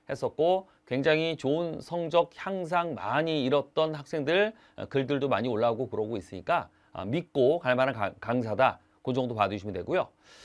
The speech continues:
자, 제일 먼저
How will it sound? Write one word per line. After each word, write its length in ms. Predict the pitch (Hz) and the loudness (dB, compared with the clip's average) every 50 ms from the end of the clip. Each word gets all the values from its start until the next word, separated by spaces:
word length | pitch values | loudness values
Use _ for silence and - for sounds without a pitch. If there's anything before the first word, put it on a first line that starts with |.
| - - - - - - - _ _ _ _ _ _ _ _ | -20 -20 -20 -20 -20 -20 -20 _ _ _ _ _ _ _ _
자, 500 | - 196 196 196 180 170 156 143 127 113 101 95 - - - - - - _ _ _ _ _ _ _ _ _ - - | 10 12 12 12 12 12 12 10 8 4 0 -6 -10 -10 -12 -14 -18 -20 _ _ _ _ _ _ _ _ _ -6 4
제일 160 | - 202 233 | 6 8 8
먼저 480 | 262 254 214 156 180 185 - - - | 10 8 8 6 6 4 4 2 -4